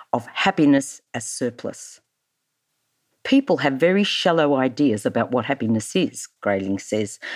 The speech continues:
For example, being in love. One of the great cons in life is that being in love is what happiness is about. Then five to ten years later, you wake up and go, "Who the hell is this person?"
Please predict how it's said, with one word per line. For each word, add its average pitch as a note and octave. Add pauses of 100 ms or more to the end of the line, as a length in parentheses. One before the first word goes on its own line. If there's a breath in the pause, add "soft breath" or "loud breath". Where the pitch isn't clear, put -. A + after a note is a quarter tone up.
(120)
For B3+
example, D#3+ (340)
being E3
in D#3
love. C3 (1160)
One C#3
of A2+
the B2
great F#3 (100)
cons E3+
in D#3
life A#2
is C3+
that A#2+
being D#3+
in F#3
love B2+ (100)
is A#2
what A#2
happiness C3
is C3+
about. A#2+ (840)
Then C#3+
five C#3
to D3
ten C3+
years C3
later, D3
you C3+
wake C3+
up C#3
and C3
go, C#3 (400 loud breath)
"Who G#3
the G3+
hell F#3+
is A3
this -
person?" -